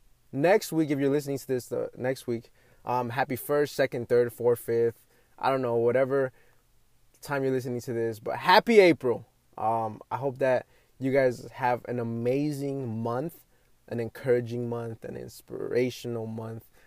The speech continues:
a month that you achieve w-, what you're setting your minds to, the goals that you have for yourselves. I really hope that you guys go out there and achieve them. I'm so excited to be here with you guys yet another week.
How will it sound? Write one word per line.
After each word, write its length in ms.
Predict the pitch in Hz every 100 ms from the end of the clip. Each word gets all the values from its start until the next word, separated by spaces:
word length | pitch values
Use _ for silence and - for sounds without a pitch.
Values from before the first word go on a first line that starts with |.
| _
a 100 | -
month 380 | 110 113 123 123 -
that 260 | 120 110 117
you 180 | 117 117
achieve 640 | - - 139 139 131 120 _ _
w-, 160 | - -
what 200 | 123 131
you're 120 | 135
setting 320 | 131 - 156 147
your 100 | 123
minds 480 | 120 123 127 120
to, 280 | - 113 110
the 160 | 110 107
goals 340 | 127 131 135
that 120 | 123
you 120 | 120 113
have 320 | 117 113 -
for 80 | 117
yourselves. 400 | 110 - 113 113
I 120 | 113
really 320 | 123 143 151
hope 300 | 135 135 131
that 100 | 127
you 200 | 120 123
guys 320 | 123 123 120 - - -
go 220 | 143 127
out 220 | 123 127
there 160 | 131 120
and 100 | 117
achieve 460 | 107 - 135 127
them. 260 | 123 120 117 - - _
I'm 100 | 123
so 180 | 117 170
excited 260 | 143 151 147
to 80 |
be 160 | 135 135
here 120 | 139
with 200 | 131 131
you 60 | 127
guys 220 | 127 120
yet 120 | 131
another 280 | 127 120 117
week. 420 | 107 143 165 -